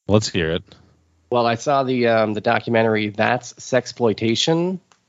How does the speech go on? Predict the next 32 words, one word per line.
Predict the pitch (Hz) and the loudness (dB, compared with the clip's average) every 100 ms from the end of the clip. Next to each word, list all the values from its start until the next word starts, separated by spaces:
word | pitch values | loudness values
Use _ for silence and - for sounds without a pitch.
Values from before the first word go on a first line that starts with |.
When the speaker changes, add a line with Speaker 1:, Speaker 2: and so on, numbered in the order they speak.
| _ | _
Speaker 1:
Oh, | 131 196 | 0 2
nice, | 151 226 165 | 2 0 0
yeah. | 147 180 87 | 2 2 4
Speaker 2:
on | 117 113 107 | 2 2 0
Arrow | 101 113 120 123 | 2 4 4 2
Streaming. | - 123 131 156 165 165 | -2 -4 0 0 0 -4
This | 127 127 | -6 -6
is | 113 | -4
a, | 110 104 104 | 0 2 2
it's | 104 | 2
a | 110 98 | -2 -4
Frank | - 120 117 | 0 2 2
Henenlotter, | 113 117 127 131 135 139 139 139 - _ | 2 0 2 0 0 0 0 -2 -6 _
uh, | 123 127 127 | 0 2 2
documentary, | 123 131 135 135 139 143 147 135 _ - _ _ - | 0 -2 0 0 2 2 0 -2 _ -20 _ _ -8
uh, | - | 0
Speaker 1:
Yeah. | 123 | 0
Speaker 2:
that | 107 104 | 0 -2
he, | 127 | -6
he | - 127 | -4 -2
put | 139 | 0
together, | 123 113 | 2 2
not | 113 135 | 2 2
about | 127 113 | 2 0
his | 120 117 | 0 0
movies, | 123 120 113 98 | 0 0 0 -2
but | 107 | -4
about | 104 104 | -2 -2
the | 107 | -2
history | 107 117 - 107 | 0 0 0 0
of | 104 | 0
sexploitation, | - 113 - 107 104 110 110 - 107 101 | 0 -2 0 -4 0 2 0 0 -2 -4